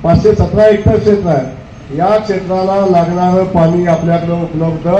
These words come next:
आहे. एवढ्या क्षेत्राला लागणारं पाणी उपलब्ध आहे आणि अतिरिक्त पाण्याची आवश्यकता भासली, अतिरिक्त पाण्याची आवश्यकता भासली तरी सुद्धा आपल्या खटावमानसाठी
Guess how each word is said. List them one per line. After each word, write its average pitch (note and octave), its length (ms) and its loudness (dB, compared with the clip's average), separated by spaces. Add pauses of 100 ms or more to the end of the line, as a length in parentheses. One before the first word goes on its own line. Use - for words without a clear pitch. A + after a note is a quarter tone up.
(500)
आहे. D3 340 4 (1080)
एवढ्या F#3 320 2
क्षेत्राला G3 480 -2
लागणारं F#3+ 380 -4
पाणी F3+ 300 -4
उपलब्ध E3+ 340 -4
आहे E3 300 2 (560)
आणि G3 160 -2 (200)
अतिरिक्त A3 460 2
पाण्याची G#3 520 0
आवश्यकता G3 560 -4
भासली, E3 440 2 (800)
अतिरिक्त G3+ 380 0
पाण्याची G3+ 420 -2
आवश्यकता F3+ 480 0
भासली D3 500 0 (520)
तरी G3 240 0
सुद्धा G3 380 0 (500)
आपल्या F3 420 -2 (120)
खटावमानसाठी G3 960 2